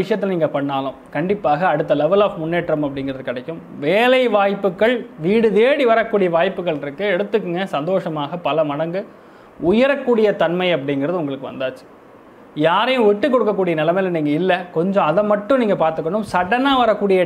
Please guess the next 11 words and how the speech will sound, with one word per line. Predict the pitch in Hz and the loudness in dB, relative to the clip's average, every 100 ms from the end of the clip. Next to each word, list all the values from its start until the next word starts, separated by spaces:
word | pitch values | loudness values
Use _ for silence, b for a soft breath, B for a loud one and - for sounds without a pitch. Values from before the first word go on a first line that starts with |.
| 175 | 0
tension, | 190 233 233 254 262 254 | 0 -2 0 0 0 0
தலைவலி, | 165 214 214 208 240 247 - | 2 2 2 0 0 -4 -4
confusion | 185 220 240 220 185 160 | -4 -2 -4 -2 -4 -4
மட்டும் | - - 269 | -6 -6 -6
கொஞ்சம் | 196 143 147 | -6 -6 -6
பார்த்து | 175 185 190 | -6 -6 -8
சைடில் | 156 175 170 | -6 -6 -4
தள்ளிட்டீங்க | 143 160 147 147 131 | -6 -6 -8 -8 -8
அப்படின்னா | 127 90 90 - | -10 -10 -10 -10
சூப்பரா | 202 - 160 | -10 -8 -8
இருக்கும். | - | -8